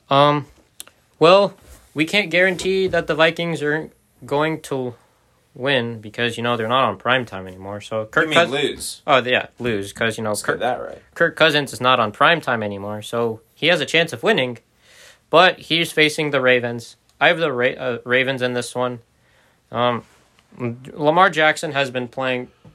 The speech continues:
Speaker 1: pretty, pretty good so far, um,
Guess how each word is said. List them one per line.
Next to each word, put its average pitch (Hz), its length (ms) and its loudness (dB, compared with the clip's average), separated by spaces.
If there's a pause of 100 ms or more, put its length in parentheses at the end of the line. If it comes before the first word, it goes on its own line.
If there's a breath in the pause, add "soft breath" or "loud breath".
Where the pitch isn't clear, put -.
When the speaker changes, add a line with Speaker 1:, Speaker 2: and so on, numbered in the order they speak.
(140)
Speaker 1:
pretty, 151 540 -6 (600)
pretty 151 280 -2
good 120 240 -4
so 127 220 -2
far, 127 400 0 (640 soft breath)
um, 127 420 2